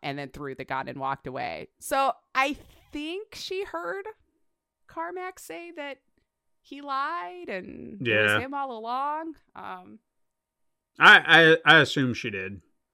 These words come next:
Speaker 2: because
Speaker 1: I
Speaker 2: she
Speaker 1: feel
Speaker 2: was,
Speaker 1: like
Speaker 2: sh-, she was in the area close enough that you would have heard that.
Speaker 1: Yeah. And I feel like that's why they even had that sequence of seeing
Speaker 2: Mm-hmm.
Speaker 1: her walking through and then him saying that at the exact same time. Was like, was that supposed to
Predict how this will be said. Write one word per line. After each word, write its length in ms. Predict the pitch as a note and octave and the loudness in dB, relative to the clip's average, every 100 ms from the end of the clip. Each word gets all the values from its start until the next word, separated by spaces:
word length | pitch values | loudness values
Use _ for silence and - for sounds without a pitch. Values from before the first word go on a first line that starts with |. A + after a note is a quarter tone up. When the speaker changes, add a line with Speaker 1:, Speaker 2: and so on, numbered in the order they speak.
| - | -8
Speaker 2:
because 400 | A#2 C3+ B2 G#2+ | 0 6 6 6
Speaker 1:
I 40 | |
Speaker 2:
she 60 | E3 | 6
Speaker 1:
feel 60 | |
Speaker 2:
was, 120 | D#3+ D3+ | 6 6
Speaker 1:
like 180 | D3 - | 2 -2
Speaker 2:
sh-, 160 | - - A3 | -10 -18 -14
she 180 | - F3+ | -2 6
was 200 | E3+ C3 | 6 6
in 220 | F#3+ E3 | 4 6
the 140 | D3+ C#3+ | 8 8
area 540 | C#3 C3+ B2+ A#2+ A#2+ | 8 8 8 6 4
close 380 | A2 - C#3 - | 0 2 2 2
enough 340 | C3 A#2 G#2+ - | 0 0 -2 -6
that 200 | A2+ G#2 _ - - - | -8 -8 _ -20 -20 -8
you 140 | B2+ | -2
would 80 | A#2+ | -2
have 80 | - | -2
heard 220 | - F#2 | -8 -8
that. 220 | E2 F#2 _ - - - - _ | -12 -20 _ -20 -20 -20 -20 _
Speaker 1:
Yeah. 260 | E3 C3+ G#2+ - - | -10 -8 -10 -16 -6
And 120 | A3 | 2
I 80 | A3 | 2
feel 160 | B3+ A#3+ | 4 0
like 140 | G#3+ | 2
that's 180 | F#3+ - | -2 2
why 180 | F3 D#3+ | 2 2
they 100 | D3+ | -2
even 200 | D3 C#3+ | -4 -6
had 300 | C#3 C#3 C#3 | -4 -4 -6
that 200 | - - | -10 -10
sequence 680 | - D3 - D2+ D#2+ - - | -12 -12 -12 -16 -16 -18 -16
of 100 | - | -10
seeing 220 | A2+ G#2 | -8 -8
Speaker 2:
Mm-hmm. 80 | F#2+ | -8
Speaker 1:
her 100 | C#3+ | -8
walking 400 | C3+ C#3+ - C#3+ | -6 -8 -10 -18
through 400 | - C#3 B2+ C3 - | -14 -12 -8 -10 -10
and 120 | C#3+ | -10
then 120 | C3+ | -10
him 240 | C3+ C3+ B2 | -10 -12 -12
saying 380 | - C#3 C3 | -10 -10 -8
that 180 | C3 B2+ | -8 -10
at 100 | B2 | -10
the 80 | C3 | -12
exact 380 | C3+ D3 G#2+ - | -12 -12 -12 -14
same 180 | D3 - | -18 -12
time. 340 | C3+ - D3+ | -12 -12 -14
Was 140 | C#3+ | -12
like, 160 | C#3 C3+ | -12 -14
was 80 | D3 | -12
that 180 | C#3 - | -14 -14
supposed 280 | - C3 | -16 -16
to 260 | - C3+ C3 | -12 -12 -12